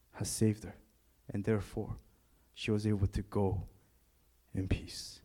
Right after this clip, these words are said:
So I'm here to tell you today, go in peace. Finish this year strong in peace.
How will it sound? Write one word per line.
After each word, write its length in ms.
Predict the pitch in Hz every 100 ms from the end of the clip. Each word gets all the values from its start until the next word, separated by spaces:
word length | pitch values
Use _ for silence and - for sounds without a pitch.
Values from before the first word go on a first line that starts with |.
| _ _ _ _ _ _ _ _ _ _ -
So 100 | -
I'm 80 | 104
here 120 | 101
to 100 | 101
tell 240 | - 113
you 80 | 107
today, 400 | - - 98 - - - _ _ _ _ -
go 180 | 107 110
in 120 | 113
peace. 500 | - 98 - - - _ _ _ _ _ _ _ _ _ -
Finish 340 | - 104 110 -
this 240 | 110 -
year 160 | 107 107
strong 440 | - 113 107 101
in 140 | 101
peace. 520 | 98 104 92 - -